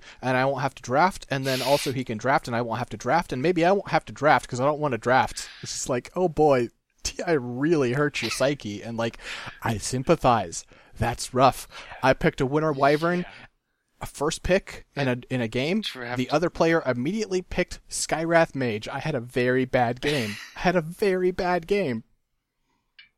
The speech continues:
Speaker 2: Yeah. Yeah, I, and I can totally understand, like, a captain who can do everything else but draft. Like, that's, it's another skill you have to have, and it's hugely important, but,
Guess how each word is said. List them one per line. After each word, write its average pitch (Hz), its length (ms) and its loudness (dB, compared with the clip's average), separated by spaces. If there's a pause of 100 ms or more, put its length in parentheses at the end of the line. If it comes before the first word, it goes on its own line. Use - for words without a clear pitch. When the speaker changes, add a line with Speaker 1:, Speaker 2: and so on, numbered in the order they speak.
(460)
Speaker 2:
Yeah. 107 360 0 (560)
Yeah, 113 200 -4
I, 110 80 4 (100)
and 120 120 2
I 120 120 8
can 135 200 -4
totally 135 320 2
understand, 120 480 -4
like, 95 200 -10
a 101 40 -10
captain 104 420 -4
who 104 100 -12
can 95 160 -14
do 95 280 -10
everything 113 440 -10
else 104 460 -6 (640)
but 110 220 2 (500)
draft. - 480 -6 (100)
Like, 101 240 -14
that's, - 380 -6 (240)
it's - 120 -12
another 110 280 -6
skill 110 280 -4
you 95 120 -8
have 90 160 -10
to - 60 -18
have, 92 220 -14
and 101 120 -10
it's - 140 -10
hugely 123 360 -6
important, 110 520 -6 (100)
but, 107 360 -4